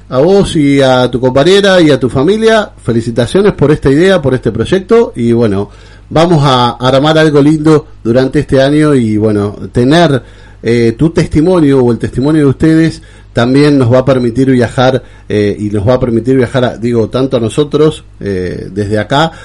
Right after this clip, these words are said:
como a todos los oyentes de La Miel en tu Radio, eh, en ese circuito y en, y en ese trabajo que, que van a estar haciendo. Así que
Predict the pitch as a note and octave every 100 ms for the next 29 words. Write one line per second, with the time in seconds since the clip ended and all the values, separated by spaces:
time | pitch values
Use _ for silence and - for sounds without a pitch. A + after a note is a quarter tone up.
0 | - - A#2 A#2 E3 D#3 A#2+ A2 C#3 C3+
1 | A#2 A2 A#2 A#2 A2+ G#2+ A#2 A#2+ C3 -
2 | - - G2+ F#2+ G#2+ A#2+ A2+ B2 A#2+ A2
3 | - B2 A#2 B2+ B2 G#2+ G2+ G2+ - G#2
4 | A2 A#2 A2+ G2+ G#2 G#2+ G2+ F#2+ F#2+ D2
5 | G#2+ G2+ G2 - F#2 - E2+ D#2+ D#2+ G2+
6 | G#2 F#2 E2+